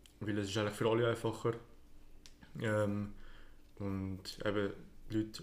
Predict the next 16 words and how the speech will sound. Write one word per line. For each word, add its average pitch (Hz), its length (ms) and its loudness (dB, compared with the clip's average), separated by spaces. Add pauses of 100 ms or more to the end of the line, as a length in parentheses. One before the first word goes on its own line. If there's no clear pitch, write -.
(140)
arbeiten 107 200 -4
dann 104 180 2
genauso 107 400 0
wahrsch-, 110 240 -2
also 113 220 -2
oft 110 280 -2
und, 101 280 -4
äh, 98 240 -2 (420)
können 107 220 0
auch 104 280 2
gleich 107 180 -4
viel - 200 -4
leisten. 107 480 0 (1040)
Und 95 300 -8
darum, 98 180 -6
ja. 95 200 -4